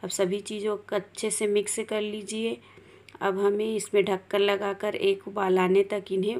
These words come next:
वापस से पका लेना है। देखिए, एक उबाल हो जाने के बाद हमारी दाल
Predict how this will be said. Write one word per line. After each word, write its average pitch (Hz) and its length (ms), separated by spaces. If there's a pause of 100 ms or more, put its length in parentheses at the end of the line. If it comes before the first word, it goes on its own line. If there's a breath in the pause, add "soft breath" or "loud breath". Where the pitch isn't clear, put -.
(120)
वापस 190 380
से - 140
पका 175 420
लेना 156 280
है। 175 240 (520 loud breath)
देखिए, 196 400
एक 196 120
उबाल 196 340
हो 190 140
जाने 196 340
के 196 160
बाद 190 300
हमारी 190 320
दाल 180 380